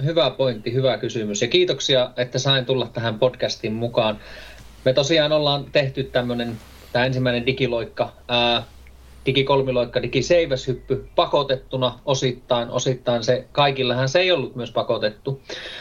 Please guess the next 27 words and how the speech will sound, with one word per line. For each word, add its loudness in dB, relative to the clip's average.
Mutta 0
tuota, 2
ja 4
tähän, 2
että 0
minkälainen 0
se 0
on 2
ollut, 2
että -2
on, 0
ollaanko 4
me 2
oltu 0
hädässä 0
vai 0
ei 4
sen -8
kanssa, -6
niin -4
se -2
tausta 2
varmaan 0
vaikuttaa 0
siihen -4
myös -2
paljon. 2